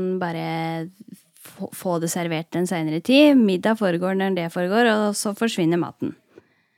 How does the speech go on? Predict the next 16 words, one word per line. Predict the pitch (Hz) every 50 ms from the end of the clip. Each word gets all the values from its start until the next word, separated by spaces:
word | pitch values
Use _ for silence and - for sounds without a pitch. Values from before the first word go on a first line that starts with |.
| _ _ _ _ _ _ _ _ _ _ _ _ _ -
Og | - 247
så | 226 - 262 254
finnes | 247 - 240 220 226 220 - - -
det | - 220 220 226 226 220 - _ _ _ _ - -
veldig | 220 214 208 202 226 262
få, | - - - - - 233 226 247 269 285 - - -
om | - 220 220 220 220 -
ingen | - 226 208 180 180 185 196 -
andre | - 190 185 175 180 185
muligheter | 190 190 175 175 170 - 160 - - 180 -
til | 202
å | 190 -
skaffe | - 190 180 - - 180
seg | 175 180 175
mat. | 180 190 214 269 311 311 _ - - - _
Eh, | - 214 202 196 196 190 190